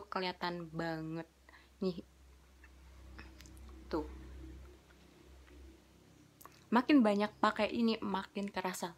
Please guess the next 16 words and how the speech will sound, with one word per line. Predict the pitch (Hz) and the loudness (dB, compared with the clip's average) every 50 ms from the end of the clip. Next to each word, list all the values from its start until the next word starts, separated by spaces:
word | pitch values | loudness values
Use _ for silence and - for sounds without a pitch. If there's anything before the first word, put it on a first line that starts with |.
| - - | -10 -4
lengket. | 175 175 185 180 175 170 - 165 - - _ _ _ - - | 0 2 2 2 0 -4 -10 -16 -18 -20 _ _ _ -10 -10
Oke? | - - - - 294 311 302 320 339 - - _ _ _ _ _ _ _ _ _ _ _ _ _ _ _ - _ _ _ _ _ _ _ _ - | -10 -10 -12 -4 -2 -2 -2 -2 -4 -10 -18 _ _ _ _ _ _ _ _ _ _ _ _ _ _ _ -20 _ _ _ _ _ _ _ _ 0
Dia | 190 233 269 277 | 4 6 6 8
emang | 277 254 233 226 214 202 190 190 | 8 6 4 4 2 2 0 0
bakal | 180 185 190 185 180 185 | 0 2 0 -2 -2 -4
ngeset | 202 - - 202 202 | -4 -4 -4 -6 -4
sih, | - 190 190 | -4 -4 -4
cuma | - - 190 190 202 214 | -4 -4 -2 -2 -2 -2
kita | - - - - 220 | -2 -8 -6 -4 -2
harus | 208 202 185 - 180 - - | -2 -2 -4 -4 -6 -4 -4
sabar | 185 190 185 180 175 175 175 170 | -4 -2 -2 -2 -2 -2 -2 -2
dan | 175 175 180 180 180 180 - - - _ _ | -4 -4 -2 -4 -6 -8 -10 -12 -16 _ _
nunggu | - 190 175 185 180 | -6 -4 0 0 0
waktu | 170 170 - - | 0 0 -4 -6
lama | 175 170 170 165 170 170 170 170 165 160 - - _ | -4 -4 -4 -4 -4 -6 -6 -6 -6 -6 -8 -10 _
gitu. | - 165 - - - 185 175 175 170 | -12 -12 -12 -12 -14 -12 -12 -12 -12